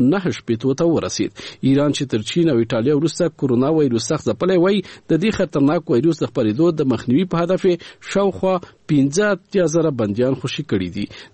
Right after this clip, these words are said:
د ایران د قضایه قوې ویان غلام حسین اسماعیلي پرون وویل، سیاسي بندیان او هغه کسان چې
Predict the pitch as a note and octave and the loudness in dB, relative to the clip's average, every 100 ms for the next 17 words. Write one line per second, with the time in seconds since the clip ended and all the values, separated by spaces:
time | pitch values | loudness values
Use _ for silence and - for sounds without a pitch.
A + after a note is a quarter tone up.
0 | - B2 B2 C3+ C3+ B2+ - A2+ A#2+ C3 | -2 0 2 2 0 -2 -2 -2 0 -2
1 | - C3+ C3 A#2+ B2 C#3 A#2+ A#2 G#2+ A2 | 0 0 2 2 0 0 0 -2 0 -2
2 | A2 C#3+ C#3+ B2 A2+ G#2+ A#2 E3 C3+ C3+ | -2 -2 0 0 0 0 0 -2 0 2
3 | D3+ G3 G3 - - - - D3 - G3 | 2 2 0 -4 -14 -4 0 0 -2 -2
4 | G#3 G3 F#3+ F#3 C3+ D#3+ D#3+ A#2+ - D#3+ | 0 2 0 2 0 0 -2 -4 -2 -2
5 | F3 | 0